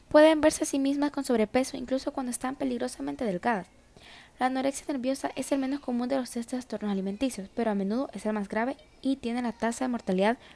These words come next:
más alta que cualquier trastorno mental.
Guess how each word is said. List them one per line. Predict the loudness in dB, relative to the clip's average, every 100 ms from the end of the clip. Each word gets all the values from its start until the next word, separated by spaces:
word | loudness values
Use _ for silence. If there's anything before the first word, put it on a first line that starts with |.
| -6
más | -4 -4 -2
alta | 2 2 0
que | -6 -4
cualquier | -4 -6 -2 -2 -2
trastorno | -8 -10 -6 -6 -4
mental. | -6 -8 -10 -12